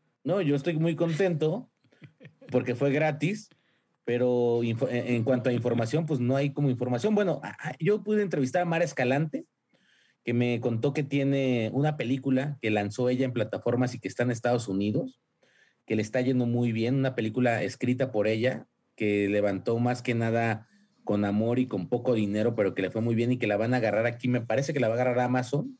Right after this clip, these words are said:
próximamente. Pero de ahí en fuera, yo siento que sí es un evento a beneficio de la Casa del Actor. No sé quién lo organizó, si Yusita Furlong, la, la directora, no, no sé cómo estuvo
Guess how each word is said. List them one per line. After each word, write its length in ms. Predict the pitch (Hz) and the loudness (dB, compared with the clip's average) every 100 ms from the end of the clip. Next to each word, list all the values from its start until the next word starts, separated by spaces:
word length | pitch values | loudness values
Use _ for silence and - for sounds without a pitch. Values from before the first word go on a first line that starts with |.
| _ | _
próximamente. 880 | - 113 - 117 101 104 107 - - _ _ _ _ _ _ _ _ | -4 -2 0 0 2 0 0 -4 -6 _ _ _ _ _ _ _ _
Pero 200 | 135 131 | -2 2
de 60 | 135 | 2
ahí 120 | 151 | 2
en 140 | 175 | 0
fuera, 500 | 151 180 165 170 - - | 2 2 2 0 -2 -4
yo 160 | 131 | -2
siento 320 | 147 170 160 131 | 0 2 0 0
que 100 | 120 | -2
sí 120 | 156 | -2
es 100 | 151 | 0
un 100 | 170 | 2
evento 300 | 160 165 151 | 2 2 2
a 40 | |
beneficio 560 | 147 127 123 120 147 135 | 2 2 0 0 0 2
de 80 | 113 | 2
la 140 | 107 | 0
Casa 240 | 127 127 127 | 0 0 0
del 140 | 120 | 2
Actor. 480 | 107 - 131 139 147 _ _ _ _ _ - | 0 0 2 2 -2 _ _ _ _ _ -2
No 180 | 120 | 0
sé 160 | 131 147 | 0 -2
quién 220 | 135 131 | 0 0
lo 60 | 135 | 2
organizó, 440 | 131 123 120 123 | 2 0 -2 -2
si 120 | 127 | -2
Yusita 480 | 104 98 - 113 120 | 0 0 0 0 0
Furlong, 640 | 117 127 123 117 117 117 107 | 0 0 0 0 0 -2 -2
la, 300 | 101 92 - | 0 0 -2
la 160 | 90 | -2
directora, 640 | 95 98 95 - 135 147 135 | 0 0 -2 -2 0 2 2
no, 140 | 131 | 0
no 120 | 123 | 0
sé 120 | 139 147 | -2 -2
cómo 180 | 143 139 | 0 0
estuvo 540 | - 147 135 160 | 0 2 2 0